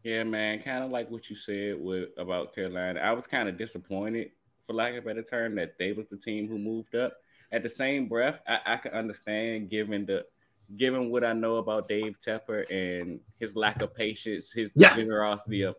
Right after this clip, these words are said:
Speaker 1: "Hey, if I want this, I'm gonna go get it,"
Speaker 2: Yeah.
Speaker 1: historically. And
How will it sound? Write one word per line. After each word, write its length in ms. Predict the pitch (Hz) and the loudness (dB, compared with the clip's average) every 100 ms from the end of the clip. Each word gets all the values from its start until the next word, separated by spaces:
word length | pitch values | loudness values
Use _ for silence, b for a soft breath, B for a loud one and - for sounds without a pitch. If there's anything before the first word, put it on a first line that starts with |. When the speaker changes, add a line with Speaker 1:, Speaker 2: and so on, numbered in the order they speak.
| - | -4
Speaker 1:
"Hey, 180 | 104 90 | -2 -2
if 240 | 64 82 | -2 -6
I 80 | 87 | -4
want 300 | 92 95 92 | -4 -4 -6
this, 160 | 92 90 | -8 -6
I'm 80 | |
gonna 120 | 87 87 | -6 -6
go 140 | 85 | -8
get 240 | 82 95 | -4 -4
it," 160 | 92 - - - | -4 -6 -14 -10
Speaker 2:
Yeah. 80 | 120 | 0
Speaker 1:
historically. 640 | 120 110 110 107 - 120 - _ _ _ - | 2 2 -2 -4 -8 -8 -8 _ _ _ -4
And 760 | 107 107 101 95 98 90 92 | 0 2 2 2 -2 -6 -10